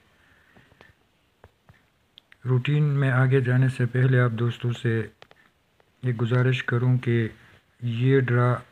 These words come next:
तीस तारीख को होगी, साल की आखिरी ड्रा है, तो तीस बारह को ये ड्रा होगी।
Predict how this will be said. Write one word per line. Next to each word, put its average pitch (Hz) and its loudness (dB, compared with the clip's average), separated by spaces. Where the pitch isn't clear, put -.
तीस 131 -4
तारीख 123 0
को 123 0
होगी, 120 -2
साल 127 -2
की 127 0
आखिरी 123 2
ड्रा 117 0
है, 120 4
तो 113 -6
तीस 123 -4
बारह 113 0
को 113 -4
ये 113 0
ड्रा 107 -2
होगी। 107 -2